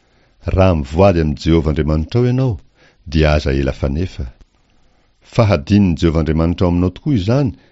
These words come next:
ka ho fahotana aminao. Fa raha tsy mivoady ianao, dia tsy fahotana aminao izany. Izay aloky ny vavanao dia tandremo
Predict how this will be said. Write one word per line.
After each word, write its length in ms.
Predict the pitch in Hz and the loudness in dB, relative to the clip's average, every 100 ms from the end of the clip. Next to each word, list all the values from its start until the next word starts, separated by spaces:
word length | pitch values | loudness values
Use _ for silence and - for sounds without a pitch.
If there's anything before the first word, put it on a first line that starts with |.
| _ - | _ -4
ka 120 | 82 | -2
ho 80 | 80 | -2
fahotana 640 | - 76 67 - 95 87 | -2 -2 -2 -4 -4 -4
aminao. 360 | 67 62 60 62 _ _ _ _ _ _ _ _ _ _ _ _ | -6 -8 -10 -12 _ _ _ _ _ _ _ _ _ _ _ _
Fa 160 | _ 98 | _ 2
raha 160 | 92 - | 2 0
tsy 100 | 78 | -4
mivoady 440 | 67 69 113 135 | -4 0 0 2
ianao, 320 | 135 147 92 - _ _ _ | 0 -2 -4 -8 _ _ _
dia 100 | 69 | -12
tsy 100 | - | -6
fahotana 460 | 90 71 - 71 65 | -2 -2 -2 -4 -4
aminao 240 | 64 87 | -6 -6
izany. 320 | 90 64 60 - _ _ _ _ _ _ _ _ _ _ _ _ _ _ | -6 -10 -12 -16 _ _ _ _ _ _ _ _ _ _ _ _ _ _
Izay 220 | 69 80 85 | -4 0 2
aloky 220 | 92 95 | 2 0
ny 60 | 76 | -2
vavanao 440 | 73 71 76 104 104 | -2 -2 0 0 0
dia 80 | 76 | -2
tandremo 400 | 71 67 95 | -4 -2 -2